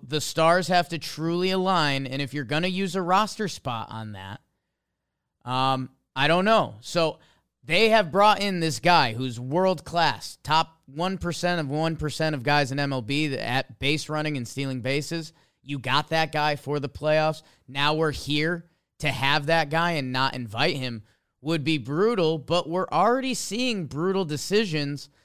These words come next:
And I guess the other thing that is, you know, look at this whole Chapman situation. The other thing that is just holding me back enough on Tilo is how they did treat him during the year. I know they view him as a, they view him closer to Terrence Gore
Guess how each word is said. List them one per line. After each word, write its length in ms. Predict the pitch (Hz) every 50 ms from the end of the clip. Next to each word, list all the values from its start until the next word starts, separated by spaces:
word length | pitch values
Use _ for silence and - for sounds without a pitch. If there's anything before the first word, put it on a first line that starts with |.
| _ _ _ _ -
And 100 | 156 170
I 80 | 170
guess 240 | 165 185 208 214 -
the 160 | - 226 190
other 260 | 147 156 170 185 202
thing 340 | 190 - 170 180 185 185 185
that 120 | 175 160 151
is, 220 | 147 139 131 - -
you 80 | 185
know, 200 | 196 160 135 139 -
look 160 | 139 165 156
at 60 | 165
this 160 | 151 156 143
whole 140 | - 147 139
Chapman 420 | 120 - - 160 180 190 143 127 117
situation. 640 | - 123 104 - 113 113 107 104 98 - 120 110 110 - _ _ _ _ _
The 160 | - 156 170
other 280 | 156 160 180 175 208 202
thing 260 | - - 190 190 185
that 100 | 175 165
is 140 | 156 147 117
just 180 | 135 156 143 -
holding 340 | 131 156 160 156 160 160
me 100 | 156 151 143
back 420 | 117 147 147 147 147 143 - - _ _
enough 520 | 139 135 135 135 139 143 147 156 156 - 165
on 200 | 165 165 160 160
Tilo 580 | - - 165 170 170 175 175 175 175 185 170 - _ _ _ _ _ _ _ _ _ _ _ _ _ _ _ _ -
is 260 | 147 151 151 135 -
how 240 | - 143 175 220 254
they 180 | 254 320 320
did 280 | 220 139 170 190 190 156
treat 340 | - - - 170 170 170 165
him 160 | 156 143 139
during 260 | 131 139 135 131 127
the 80 | 123 117
year. 340 | 113 113 113 107 92 92 -
I 180 | - 170 214 247
know 400 | 226 180 170 165 160 175 185 190
they 180 | 185 185 185 180
view 260 | 156 151 170 180 175
him 200 | 165 180 180 180
as 140 | 165 147 127
a, 100 | 131 - _
they 220 | 120 131 156 185 208
view 220 | 180 214 220 220
him 220 | 208 214 208 185
closer 380 | - - 160 165 175 170 - 180
to 100 | 151 139
Terrence 520 | - - - 135 147 156 160 151 135 -
Gore 440 | - - 123 127 139 165 175 175 165